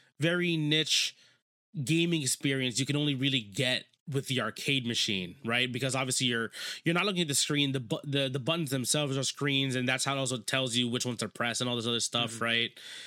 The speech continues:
Speaker 1: It's a very, very specific experience you really can't get, uh, e-, or emulate very, very, uh, is hyper closely, right? You can, I'm sure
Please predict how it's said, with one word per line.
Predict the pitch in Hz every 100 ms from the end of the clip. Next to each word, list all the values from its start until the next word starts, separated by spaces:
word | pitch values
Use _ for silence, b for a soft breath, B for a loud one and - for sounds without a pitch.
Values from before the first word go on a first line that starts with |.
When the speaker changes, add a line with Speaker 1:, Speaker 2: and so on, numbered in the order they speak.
| B -
Speaker 1:
It's | 147
a |
very, | 127 190 226 196
very | 135 156 190 180
specific | - 143 147 131
experience | - 139 139 110
you | 123
really | 151 165
can't | - 143 131 113
get, | 107 131 113 90 _ _ _ _ -
uh, | 127 123 -
e-, | 135
or | 165 180
emulate | 170 196 156 127 -
very, | 123 117 147 147 131
very, | 117 127 123 -
uh, | 135 139 131
is | 113 143 -
hyper | 170 143 135
closely, | - 104 - 98
right? | 98 123
You | 170
can, | 190
I'm | 165
sure | 180